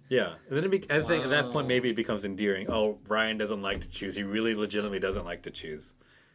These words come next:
Speaker 1: And then it's, "Okay, well,
Speaker 2: But
Speaker 1: now I can help you out."
Speaker 2: yeah. Oh my gosh.
Speaker 1: Yeah.
Speaker 2: Okay, last question, and I
Speaker 1: Okay.
Speaker 2: think we have to end it.
Speaker 1: Okay.
Speaker 2: 'Cause I think we already went a little bit over, but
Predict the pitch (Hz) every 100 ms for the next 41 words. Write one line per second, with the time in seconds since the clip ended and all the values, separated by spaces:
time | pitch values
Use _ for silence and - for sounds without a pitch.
0 | _ _ _ - 107 104 101 - 107 95
1 | 90 87 87 87 135 131 90 87 127 135
2 | 151 170 185 180 170 147 135 123 117 113
3 | - _ _ _ _ 127 147 180 156 117
4 | 113 117 156 185 156 120 - - - -
5 | 85 73 71 - - _ _ _ _ _
6 | _ - 131 - 120 117 135 185 226 -
7 | - 190 180 - 135 127 - - 139 131
8 | 131 131 151 151 147 139 139 139 120 117
9 | - - 117 90 - - - _ - 135
10 | 135 151 143 139 139 139 135 127 123 156
11 | 202 247 202 135 120 123 156 147 -